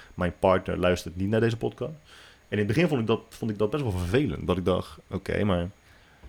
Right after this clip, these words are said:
het ga-, het is best wel persoonlijk waar Jelmer en ik het over hebben. Het gaat over onze interesses, dingen die wij, die ons bezighouden. Waarom luister je dat niet? Heb je daar, heb je daar geen interesse in?"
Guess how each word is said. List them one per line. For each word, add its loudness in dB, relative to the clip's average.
het -4
ga-, -8
het -8
is -2
best 4
wel -2
persoonlijk 0
waar 4
Jelmer 4
en 0
ik -6
het -6
over 4
hebben. 0
Het -4
gaat 0
over -2
onze 2
interesses, -2
dingen 0
die 0
wij, 6
die -2
ons -2
bezighouden. 2
Waarom 6
luister 8
je 4
dat -2
niet? -8
Heb -6
je 0
daar, 6
heb -4
je 4
daar 4
geen -6
interesse -8
in?" -10